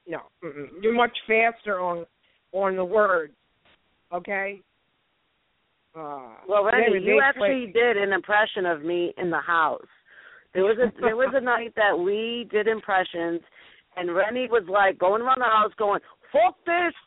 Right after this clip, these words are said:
Speaker 2: fuck that." She was swinging her hair around. "Fuck this, fuck that."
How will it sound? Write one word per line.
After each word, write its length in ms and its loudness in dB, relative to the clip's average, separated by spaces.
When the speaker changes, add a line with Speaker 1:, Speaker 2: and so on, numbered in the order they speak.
Speaker 2:
fuck 240 0
that." 320 4
She 80 -6
was 140 0
swinging 340 -2
her 140 2
hair 420 2
around. 480 4
"Fuck 300 2
this, 180 -2
fuck 220 2
that." 380 0